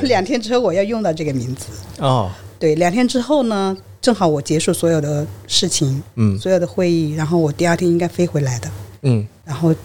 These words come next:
Speaker 1: 呃，当天的下午做完所有的工作，大概五六点了，我的客户帮我约了他的家庭医生，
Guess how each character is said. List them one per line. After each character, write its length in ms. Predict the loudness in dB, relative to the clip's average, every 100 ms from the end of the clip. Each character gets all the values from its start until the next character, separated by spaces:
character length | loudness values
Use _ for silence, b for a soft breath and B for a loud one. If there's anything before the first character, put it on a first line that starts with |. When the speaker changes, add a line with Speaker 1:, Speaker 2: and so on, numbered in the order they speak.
| -6
Speaker 1:
呃， 240 | 0 0 0
当 260 | 0 0 0
天 300 | -2 0 2
的 80 | 0
下 300 | -2 0 2
午 180 | 2 0 0
做 160 | 0
完 140 | 2 2
所 160 | 0
有 40 | 0
的 60 |
工 160 | 2 0
作， 80 | 2
大 140 | 0
概 40 |
五 120 | 0 2
六 120 | 2
点 120 | 0 -6
了， 60 | -10
我 100 | -4
的 60 | -2
客 160 | 0 0
户 100 | 0
帮 180 | 0
我 120 | 0 2
约 160 | 0
了 100 | 0
他 240 | -2 -2 0
的 220 | 0 0
家 200 | 0 -2
庭 220 | 0 0
医 60 | 0
生， 280 | -2 -2